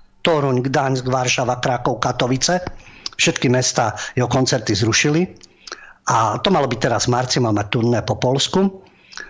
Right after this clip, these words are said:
A Nohavica reagoval, že na tie zrušené poľské koncerty neplánuje niečo ďalšie s odkazom: „Moji fanúškovia dobre vedia,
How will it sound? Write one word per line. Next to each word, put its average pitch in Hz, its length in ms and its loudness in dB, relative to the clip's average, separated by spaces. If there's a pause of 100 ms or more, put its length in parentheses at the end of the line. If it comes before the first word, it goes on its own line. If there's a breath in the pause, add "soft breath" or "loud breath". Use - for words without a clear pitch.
(440 loud breath)
A 104 240 0 (840)
Nohavica 160 480 2
reagoval, 127 640 0
že 117 320 -2
na 240 240 0
tie 143 160 0
zrušené 143 400 0
poľské 156 320 0
koncerty 139 720 0 (400 loud breath)
neplánuje 139 560 2
niečo 127 320 0
ďalšie 139 480 0 (160)
s - 320 -8
odkazom: 147 480 0
„Moji 214 240 2
fanúškovia 135 800 0
dobre 123 480 0
vedia, 110 480 -2